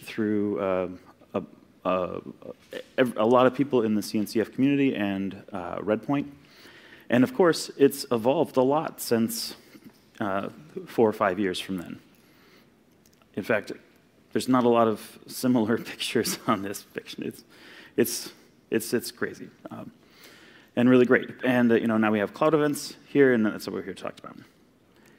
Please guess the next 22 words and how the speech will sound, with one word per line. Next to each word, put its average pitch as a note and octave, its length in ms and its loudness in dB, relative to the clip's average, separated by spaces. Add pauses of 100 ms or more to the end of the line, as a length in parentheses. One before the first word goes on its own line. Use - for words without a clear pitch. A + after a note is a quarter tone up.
(220)
But C3 120 8
of B2+ 100 -2
course, D#3+ 240 2
we C#3+ 240 8
are G#2+ 340 4 (400)
trying D#3+ 360 2
to C3 60 0
do G#2+ 600 0 (720)
all A2 180 -2
of G2+ 100 -4
this, G2+ 300 -6
uh, F2+ 240 -2
cloud A#2+ 420 2
native A2 680 0 (220)
compute - 600 -6
technology G#2+ 640 -4
because G2+ 320 -6
we A#2 80 0
wanna C#3 180 -4
be A#2+ 140 0
able G#2+ 140 0
to F2+ 160 -2